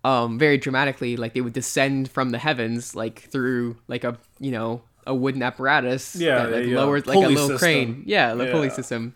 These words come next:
Speaker 1: a machine. So the deus, the god from the machine that does all the stuff.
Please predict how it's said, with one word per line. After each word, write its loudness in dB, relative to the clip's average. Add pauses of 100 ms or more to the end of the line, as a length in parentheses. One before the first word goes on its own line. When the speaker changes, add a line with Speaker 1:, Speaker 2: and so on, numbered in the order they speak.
Speaker 1:
a -6
machine. 0 (420)
So 2
the 0
deus, 0 (220)
the -6
god 0
from -2
the -2
machine -4
that -10 (180)
does -8
all -8
the -10
stuff. -10